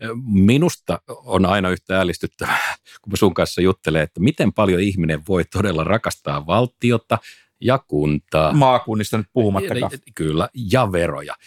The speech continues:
Speaker 1: Siis sähän olet tällainen julkistalouden bulimikko, joka <laughs> ahmii veroja ja oksentaa julkisia tukia.
Speaker 2: No, äh, <laughs> ehkä joo. Ö, mennään tähänkin joskus vielä. Tässä kohtaa me kuitenkin halutaan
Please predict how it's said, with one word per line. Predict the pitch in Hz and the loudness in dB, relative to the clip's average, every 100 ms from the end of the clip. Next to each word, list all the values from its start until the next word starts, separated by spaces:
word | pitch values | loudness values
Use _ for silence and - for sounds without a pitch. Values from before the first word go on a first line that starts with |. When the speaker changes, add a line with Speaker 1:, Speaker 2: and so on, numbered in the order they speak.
| - | -12
Speaker 1:
Siis | - - | -4 -2
sähän | 170 165 | 2 2
olet | 131 110 | 0 -2
tällainen | 117 113 107 | 0 2 2
julkistalouden | 110 147 - 95 - 85 85 82 85 95 | 0 0 -2 -6 -2 0 2 2 0 2
bulimikko, | 127 107 82 76 - - 85 | 4 4 2 -2 -4 -2 -2
joka | 85 104 120 | 0 0 0
<laughs> | 143 | 0
ahmii | 113 87 80 78 | 2 0 0 0
veroja | 110 135 104 87 | -2 0 0 0
ja | 82 87 | 0 0
oksentaa | 95 - 82 73 - 76 | 0 -2 -6 -6 -4 -2
julkisia | 82 87 78 - 78 71 - | 0 0 -2 -6 -8 -6 -6
tukia. | 76 - - - | -6 -6 -10 -4
Speaker 2:
No, | 202 117 117 123 127 123 _ _ - | 0 2 4 4 2 -2 _ _ -2
äh, | 147 127 120 127 127 - - - | 2 2 2 0 -2 -8 -14 -10
<laughs> | - - - 151 127 | -10 -12 -10 -4 -2
ehkä | 120 - | -2 -4
joo. | - 110 117 127 - - - - - | -2 2 2 0 -6 -20 -20 -20 -2
Ö, | 123 123 120 - - - _ | 2 4 2 -4 -18 -20 _
mennään | 123 117 143 | 0 2 2
tähänkin | 135 131 123 120 | 2 0 2 0
joskus | 110 123 - | -2 -4 0
vielä. | 110 110 - - | 0 0 -4 -4
Tässä | 135 147 131 - - | -2 0 0 -2 0
kohtaa | 131 131 - 117 | 0 0 2 2
me | 113 | 2
kuitenkin | 110 123 104 110 101 104 | -2 -2 -2 -2 0 0
halutaan | 107 110 110 107 | 2 0 2 0